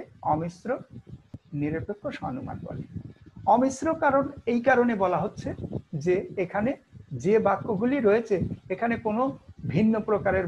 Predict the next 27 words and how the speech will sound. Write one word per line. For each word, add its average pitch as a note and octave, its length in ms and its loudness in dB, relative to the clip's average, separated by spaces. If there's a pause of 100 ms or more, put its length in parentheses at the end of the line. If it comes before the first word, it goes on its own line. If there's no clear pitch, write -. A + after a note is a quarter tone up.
বাক্যের A#3+ 380 2
মিশ্রণ F3 340 -4 (120)
নেই, A#3 120 4 (480)
একই C4+ 300 -4
প্রকারের D3 440 -4
বাক্য। - 220 -6 (380)
অর্থাৎ D4 280 -2 (840)
অমিশ্র A#3 300 2 (160)
নিরপেক্ষ A3+ 340 0 (140)
সহানুমানের A3+ 540 0
সংজ্ঞায় G3 360 2
আমরা G3 120 2 (100)
বলেছি, G3+ 300 0 (600)
যে F#3+ 140 10 (320)
অমিশ্র A3+ 340 -4 (280)
সহানুমানের G#3+ 760 -4 (100)
তিনটি A3 380 2
বাক্যই A3 420 0
নিরপেক্ষ G3 360 0 (160)
যুক্তি D#3+ 300 -6
বাক্য, D#3+ 180 -4 (440)
তাকে E3+ 220 -4 (300)
অমিশ্র E3+ 340 -6 (580)
নিরপেক্ষ D#3+ 400 -6 (160)
সহানুমান - 380 -8 (100)
বলে। - 160 -12 (240)
যেমন, G#3+ 220 4